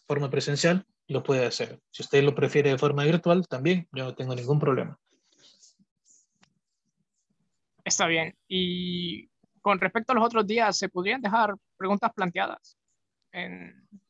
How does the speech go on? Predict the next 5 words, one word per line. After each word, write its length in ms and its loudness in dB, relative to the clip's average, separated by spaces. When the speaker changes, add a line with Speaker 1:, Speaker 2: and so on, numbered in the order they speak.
Speaker 2:
en 120 0
el 100 -4
chat? 180 -2
Speaker 1:
Sí, 360 2
perfectamente. 680 -2